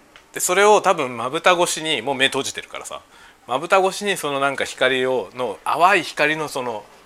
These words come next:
明滅を感じながら、音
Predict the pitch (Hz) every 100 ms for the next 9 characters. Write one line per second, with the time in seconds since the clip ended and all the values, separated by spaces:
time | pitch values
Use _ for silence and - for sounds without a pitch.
0 | - _ _ 123 127 127 135 117 135 135
1 | 117 131 120 107 131 - - - - -
2 | - - - - - - - _ _ _
3 | - 127 147 127